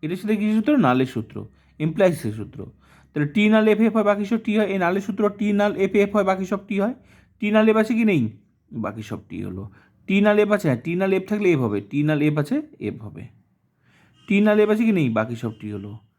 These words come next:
টি নাল এফ আছে কি? নেই, বাকি সব টি হলো। হয়ে গেল। এবার হচ্ছে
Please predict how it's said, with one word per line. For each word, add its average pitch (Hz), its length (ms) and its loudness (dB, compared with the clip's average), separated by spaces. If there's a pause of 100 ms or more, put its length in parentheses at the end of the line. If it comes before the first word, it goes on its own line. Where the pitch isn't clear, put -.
(340)
টি 185 180 0
নাল 196 200 4
এফ 190 100 4
আছে 202 140 0
কি? 214 80 2
নেই, 123 200 0 (120)
বাকি 104 220 -12
সব 101 140 -16 (100)
টি 95 120 -16
হলো। 82 160 -14 (440)
হয়ে 147 120 -4
গেল। 196 160 -2 (680)
এবার 170 200 4
হচ্ছে 294 240 -2